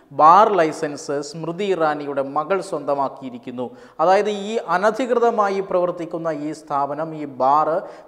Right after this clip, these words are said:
കേന്ദ്രമന്ത്രിയുടെ കുടുംബത്തിൻ്റെ കീഴിലാണ്, കേന്ദ്രമന്ത്രിയുടെ കുടുംബമാണ് നടത്തുന്നത് എന്ന രീതിയിലാണ് കോൺഗ്രസിലെ ദേശീയ നേതാക്കൾ വലിയൊരു ആരോപണം ഉന്നയിച്ചിരുന്നത്. അന്ന് അതിന് മറുപടിയായി സ്മൃതി ഇറാനി പറഞ്ഞത്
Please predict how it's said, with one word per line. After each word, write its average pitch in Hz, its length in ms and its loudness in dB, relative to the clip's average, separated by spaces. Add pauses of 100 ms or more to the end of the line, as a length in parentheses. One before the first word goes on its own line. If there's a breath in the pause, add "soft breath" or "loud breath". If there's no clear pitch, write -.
കേന്ദ്രമന്ത്രിയുടെ 196 840 0
കുടുംബത്തിൻ്റെ 165 760 -4 (120)
കീഴിലാണ്, 143 540 -2 (340 loud breath)
കേന്ദ്രമന്ത്രിയുടെ 165 580 0
കുടുംബമാണ് 151 760 -4
നടത്തുന്നത് 135 680 -4
എന്ന 139 220 -8
രീതിയിലാണ് 135 680 -8
കോൺഗ്രസിലെ 196 760 -2
ദേശീയ 208 480 -2
നേതാക്കൾ 160 640 0 (340 loud breath)
വലിയൊരു 214 500 2
ആരോപണം 170 680 2
ഉന്നയിച്ചിരുന്നത്. 131 680 -10 (120)
അന്ന് 233 320 0 (360 loud breath)
അതിന് 175 240 2
മറുപടിയായി 185 840 2 (320)
സ്മൃതി 151 240 -8
ഇറാനി 156 440 -2
പറഞ്ഞത് 127 400 -6